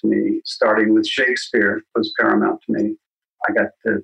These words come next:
be in the National Shakespeare Company for a couple of years in New York back in the late seventies,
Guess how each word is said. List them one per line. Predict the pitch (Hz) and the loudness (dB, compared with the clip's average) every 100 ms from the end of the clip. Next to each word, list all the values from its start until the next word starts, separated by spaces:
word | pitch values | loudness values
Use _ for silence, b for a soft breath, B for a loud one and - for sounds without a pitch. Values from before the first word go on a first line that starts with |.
| - | -2
be | 104 | 0
in | 98 | 2
the | |
National | 104 101 - 92 | 2 0 -2 -4
Shakespeare | - 98 - - | -2 -2 -2 -4
Company | - 82 - | -4 -6 -6
for | - | -8
a | 117 | -2
couple | 110 - | -2 0
of | 104 | 0
years | 104 104 | 0 0
in | 101 | 0
New | |
York | 101 101 - _ _ _ _ - | 2 0 -2 _ _ _ _ 0
back | 123 - | 0 2
in | - | 0
the | 101 | 0
late | 101 85 101 110 117 117 | 0 0 2 2 2 0
seventies, | - - 117 107 104 95 - - | -2 0 2 2 0 0 -2 -4